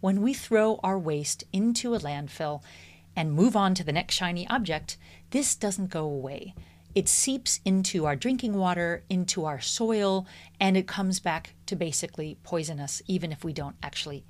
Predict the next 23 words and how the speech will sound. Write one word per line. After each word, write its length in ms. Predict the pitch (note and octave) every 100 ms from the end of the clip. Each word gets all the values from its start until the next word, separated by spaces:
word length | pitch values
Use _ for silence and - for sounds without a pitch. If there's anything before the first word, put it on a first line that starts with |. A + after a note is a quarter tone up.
| -
see 320 | - - D#3+
it. 180 | - - - - - - F3
Reorgs 500 | G#3 G#3 F#3+ F#3+ - -
are 360 | E3+ E3+ E3+ - -
an 120 | F3+
annual 480 | - F3 F3+ F3 E3+
occurrence 600 | - E3 - E3 D3+ -
in 240 | - E3 E3+
many, 260 | F#3+ G3
many 220 | F3+ E3 E3
industries, 600 | - D#3 - C#3 C#3 - - - -
and 100 | G3 F#3
oftentimes 720 | G#3 A#3 D#4 - F3+ F#3+ F#3
it's 140 | F#3+
the 100 | -
very 360 | D3 C3+ F3 A#3
first 400 | A#3 G3 F#3+ -
tool 280 | - F3 E3
that 160 | E3+
leaders 420 | E3+ F3+ E3 E3 -
will 280 | D3+ D3 -
reach 300 | F#3 C#4+ -
for 300 | E3 C#3+